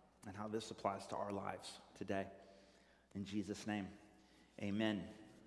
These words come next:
What a marvelous tale indeed. Jesus,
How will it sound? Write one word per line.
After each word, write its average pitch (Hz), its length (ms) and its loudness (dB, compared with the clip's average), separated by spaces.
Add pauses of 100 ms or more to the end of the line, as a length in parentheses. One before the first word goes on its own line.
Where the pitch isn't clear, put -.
(640)
What 113 580 6 (360)
a 113 120 2
marvelous 120 840 6 (440)
tale 101 540 6 (680)
indeed. 98 600 0 (920)
Jesus, 104 680 0